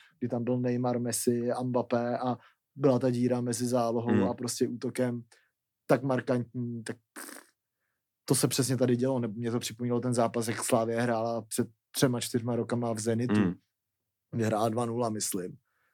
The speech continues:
Speaker 1: Ty vole, mohla vyhrát šest nula,
Speaker 2: Hmm.
Speaker 1: protože tam prostě každý ten hráč,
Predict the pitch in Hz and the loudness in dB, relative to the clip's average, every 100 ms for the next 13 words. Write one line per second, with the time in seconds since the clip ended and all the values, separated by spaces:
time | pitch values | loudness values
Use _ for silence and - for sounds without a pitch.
0 | _ - 92 95 101 104 104 110 104 - | _ -14 -8 -6 -6 -4 -2 0 -2 0
1 | - 110 - 131 110 - 101 98 98 110 | 0 0 0 0 -2 0 2 2 2 0
2 | 113 110 104 - _ _ _ _ _ _ | 0 0 -4 -8 _ _ _ _ _ _
3 | _ _ 127 127 120 139 135 139 143 143 | _ _ -2 2 4 6 4 2 2 4
4 | 143 135 139 | 4 4 0